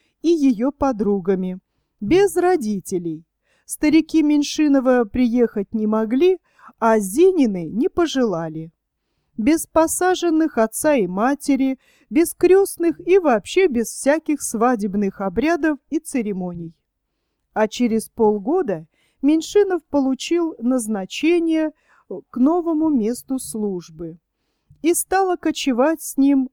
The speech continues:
любящая и любимая Зинуша по дальним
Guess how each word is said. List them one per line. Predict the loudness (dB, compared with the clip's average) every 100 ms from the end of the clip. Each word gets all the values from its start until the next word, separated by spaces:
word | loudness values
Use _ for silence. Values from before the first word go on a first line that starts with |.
| -4
любящая | 0 2 2 2 0 -2 0 -2 -2
и | -2
любимая | 0 -2 0 0 0 -2
Зинуша | -4 -6 -4 0 0 -2 -4 -6 _ _ _ 0
по | 0
дальним | 4 4 4 2 2